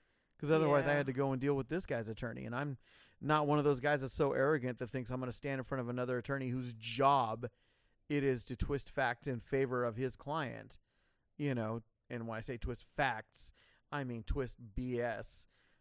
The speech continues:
Speaker 1: to be in favor of his clients. I'm not gonna put myself in that situation. So that cost me thousands of dollars. So,
Speaker 2: Jeez.
Speaker 1: and because, and, but, but do you know what my recourse was against him?
Speaker 2: Huh.
Speaker 1: Nothing.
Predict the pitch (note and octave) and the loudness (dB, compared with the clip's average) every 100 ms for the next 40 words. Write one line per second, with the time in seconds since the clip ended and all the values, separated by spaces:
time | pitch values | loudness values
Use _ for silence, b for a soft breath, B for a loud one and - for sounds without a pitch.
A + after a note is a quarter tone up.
0 | _ D#3 C3+ B2 C3+ C3 A#2 C#3+ C3 B2 | _ 0 0 2 0 0 0 0 0 -2
1 | A2+ G#2+ E3+ D#3 C3+ - b b b G#3+ | -4 -4 -2 -2 -4 -10 b b b -6
2 | F3+ C#3+ D#3 C3+ B2 B2+ A2 A#2+ G#2+ - | -4 0 0 0 -2 -2 -4 -6 -8 -8
3 | G#2+ A2 A2 B2+ B2+ D3+ _ _ _ _ | -10 -10 -10 -10 -12 -14 _ _ _ _
4 | - F#3 F3+ - D3 D3+ - D#3+ C#3+ C3+ | -4 0 0 0 -4 -4 -4 -6 -4 -2
5 | C#3 C3+ C#3 A#2 A2+ G#2 F#2+ - - - | -2 -2 -6 -6 -6 -6 -8 -16 -20 -20
6 | _ _ _ _ _ _ _ _ _ _ | _ _ _ _ _ _ _ _ _ _
7 | _ _ _ - - C3+ B2 A2+ G#2+ G#3+ | _ _ _ -14 -4 0 2 0 -4 -12
8 | G3 F#3+ E3 - - E3 D#3+ C#3 C#3+ C#3+ | -14 -14 -12 -12 -6 -2 -2 -4 -8 -2
9 | C#3+ A#2 D3 C3+ D3 D3 A#2 B2+ B2+ B2+ | -2 -2 -2 2 2 2 -2 2 2 0
10 | C3 B2 A#2+ B2 A#2+ A#2+ C3 A#2+ C3 B2+ | -4 -2 -2 -2 -2 -2 -2 -2 -4 -4
11 | C#3 C3 E3 A#3+ - - - G#3+ F#3+ G3+ | -6 -6 -6 -6 -12 -18 -12 -10 -10 -8
12 | A#2+ A2+ A#2+ | -2 -2 -2